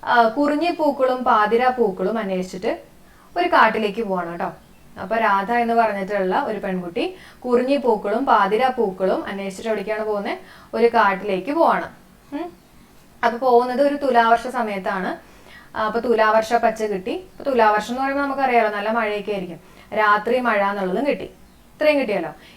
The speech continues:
ഇനി എന്തിനു വേണ്ടിയിട്ടാണ് ഈ പൂക്കൾ എന്ന് ചോദിക്കുകയാണെങ്കിൽ അമ്പലത്തിൽ കൊടുക്കാനാന്ന് ഓർത്താൽ മതി, അമ്പലമണി. ഓക്കെ, അപ്പൊ നമുക്ക് അതും കണക്ട് ചെയ്യാൻ പറ്റും. അപ്പൊ എന്തൊക്കെയാ നമ്മൾ പഠിച്ചേ? രാധ എവിടെ, രാധ എന്ന് പറഞ്ഞിട്ടുള്ള പെൺകുട്ടി, ആ,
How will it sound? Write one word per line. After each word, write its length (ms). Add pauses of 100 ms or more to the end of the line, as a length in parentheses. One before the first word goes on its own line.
ഇനി 100
എന്തിനു 300
വേണ്ടിയിട്ടാണ് 440
ഈ 80
പൂക്കൾ 300
എന്ന് 140
ചോദിക്കുകയാണെങ്കിൽ 500
അമ്പലത്തിൽ 440
കൊടുക്കാനാന്ന് 480
ഓർത്താൽ 260
മതി, 140
അമ്പലമണി. 680
ഓക്കെ, 260 (340)
അപ്പൊ 120
നമുക്ക് 260
അതും 220
കണക്ട് 220
ചെയ്യാൻ 200
പറ്റും. 300
അപ്പൊ 140
എന്തൊക്കെയാ 300
നമ്മൾ 180
പഠിച്ചേ? 360 (380)
രാധ 340
എവിടെ, 540 (140)
രാധ 260
എന്ന് 180
പറഞ്ഞിട്ടുള്ള 400
പെൺകുട്ടി, 520 (500)
ആ, 140